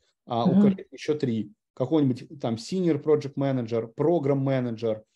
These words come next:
Speaker 1: не знаю, delivery manager, э, head of projects, есть такая эксклюзивная. А,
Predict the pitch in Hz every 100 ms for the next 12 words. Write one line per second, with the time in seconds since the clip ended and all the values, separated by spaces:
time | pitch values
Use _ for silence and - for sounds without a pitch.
0 | _ - 131 135 131 113 113 113 170 165
1 | 156 151 135 131 123 117 110 104 101 -
2 | _ - 117 117 113 113 113 113 110 -
3 | 165 165 165 - - 127 127 117 110 -
4 | - - 117 113 113 110 113 107 98 -
5 | _ _ _ 131 - 131 113 117 107 104
6 | - _ - -